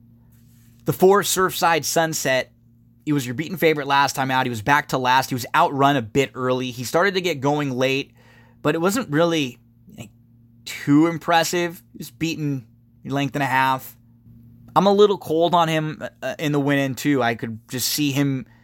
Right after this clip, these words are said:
as the type of horse who's late onto the scene and picking up a minor award. I like the five in here quite a bit, Big Barrel. I would be shocked if he's anything close to that twenty-to-one morning line. He feels like he should be,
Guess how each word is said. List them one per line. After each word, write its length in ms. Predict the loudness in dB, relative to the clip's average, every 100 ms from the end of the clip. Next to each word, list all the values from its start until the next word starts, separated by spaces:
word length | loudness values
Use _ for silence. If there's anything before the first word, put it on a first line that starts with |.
| _
as 120 | -6
the 60 | -6
type 260 | 2 2 2
of 100 | -2
horse 260 | -2 0
who's 160 | -6 -4
late 280 | 0 0 0
onto 240 | -2 -2
the 80 | -4
scene 500 | -6 -6 -6 -4 -6
and 200 | -6 -8
picking 260 | -8 -6 -4
up 120 | -2
a 60 | -2
minor 380 | 0 0 0 -2
award. 400 | 0 0 0 -6 -18 _ _ _ _ -20 -20 -4 0
I 60 |
like 200 | 2 0
the 80 | -2
five 400 | 0 4 4 4
in 80 | -2
here 280 | -2 -4 -8 _ _ _ _ _ _ _ _ _ _ _ _ _ _
quite 280 | -6 -2 0
a 40 |
bit, 360 | 2 2 2 0
Big 220 | -2 -2
Barrel. 380 | -4 -2 -4 -10 _ _ _ _ _ _
I 160 | 4 6
would 320 | 4 0 -4
be 160 | -2 0
shocked 600 | 0 0 2 2 2 -6
if 100 | -6
he's 160 | -2
anything 260 | -2 -2 -6
close 300 | -4 -4 -2
to 80 | -4
that 160 | -6
twenty-to-one 600 | -6 -4 -2 0 0 0
morning 340 | 0 -2 -2 -4
line. 340 | -2 -2 -4 -8 -20 -12
He 100 | -8
feels 340 | -2 2 2 2
like 120 | 0
he 80 | 0
should 200 | -2 -2
be, 360 | -4 -4 -8